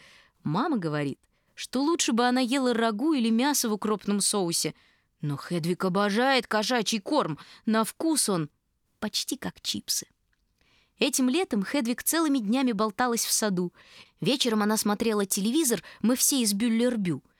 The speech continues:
Хедвиг страшно завидует Лизе из средней усадьбы. Вот же повезло человеку.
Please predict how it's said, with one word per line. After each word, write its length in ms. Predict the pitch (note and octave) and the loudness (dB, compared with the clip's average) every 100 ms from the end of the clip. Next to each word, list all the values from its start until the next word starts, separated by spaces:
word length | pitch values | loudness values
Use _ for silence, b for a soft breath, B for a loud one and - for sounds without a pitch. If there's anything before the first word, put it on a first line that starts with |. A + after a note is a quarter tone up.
| _ - | _ -6
Хедвиг 380 | G#3+ G#3+ G#3+ | -2 -2 0
страшно 480 | - - A3 - G#3 | -2 -2 -2 0 0
завидует 640 | F#3 A3 A3 A3+ F3 F3 F3 | 2 0 0 0 -2 -4 -2
Лизе 360 | A#3 A#3+ F#3+ | 0 0 0
из 80 | E3+ | 0
средней 440 | - G3+ F3+ G3 | 2 0 0 0
усадьбы. 500 | G3 - F3 C#3 - - b b b | 2 0 0 -4 -10 -18 b b b
Вот 260 | D3+ G3+ F4 | -6 -2 0
же 120 | D#4+ | -2
повезло 440 | - E4 D#4+ D#4 F#3 | 0 0 0 0 0
человеку. 540 | - G#3 A3 - | 0 0 0 -4